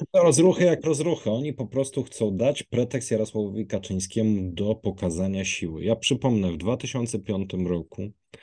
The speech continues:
na finiszu kampanii wyborczej i pojedynku Donalda Tuska z Lechem Kaczyńskim, e, dopuszczono się do fejkowego zamachu, e, to się nazywało gay bomberów, e, bo tak się określili ci,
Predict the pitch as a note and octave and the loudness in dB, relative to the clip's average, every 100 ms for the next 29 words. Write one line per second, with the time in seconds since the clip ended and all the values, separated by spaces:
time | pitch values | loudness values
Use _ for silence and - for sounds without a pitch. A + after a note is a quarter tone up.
0 | - - - _ G#2 A2+ - B2+ C#3 C3+ | -20 -20 -20 _ 0 0 2 2 2 0
1 | C#3+ - G#2 G2+ A2 A#2 A2+ G2 F#2 G2 | -2 0 -2 0 0 0 0 0 -2 0
2 | F#2+ F#2 - E2+ D2+ D2+ C#2+ _ F#2+ F2+ | 0 -2 -10 -10 -8 -12 -14 _ -6 -4
3 | F2+ G2 F#2+ A2 A2+ G2+ G2 G#2 G#2 G2 | -2 0 2 0 -2 -2 -2 0 0 -2
4 | G#2 F#2+ - E2+ F#2 F#2+ F#2 F2+ F2+ - | -4 -6 -6 -2 -2 0 -6 -4 -6 -6
5 | B1+ B1 - F#2+ B2+ C3+ - - - _ | -10 -8 -8 -6 -6 -8 -12 -20 -20 _
6 | _ G#2+ G2+ F#2+ F#2+ A2+ - C3+ C#3 B2+ | _ 0 2 2 0 -4 -2 -2 0 0
7 | A#2 G#2 G#2 - G#2+ G2 G#2 A2+ A2 G#2+ | -2 0 -2 0 -2 0 -2 -2 0 -2
8 | F#2+ F#2 G2 F#2+ - F2+ F2 - _ F#2 | 0 -2 -2 -6 -8 -6 -6 -10 _ -6
9 | F2 F2 E2+ F2+ F#2 E2 F2 F#2+ F#2 F2 | -4 -6 -8 -8 -6 -4 -2 0 0 0
10 | G2 G#2+ F#2+ F#2 F2+ F2 F2 - - _ | -2 0 0 0 0 -4 -6 -10 -14 _
11 | _ _ _ _ _ - G2 E2+ G2 A2+ | _ _ _ _ _ -6 -2 -2 0 -2
12 | - G2+ E2+ G2+ F2+ F#2+ D#2+ D2+ - F2+ | 0 -2 -2 -4 -2 -2 -2 -4 -4 -2
13 | E2 E2 | -2 -6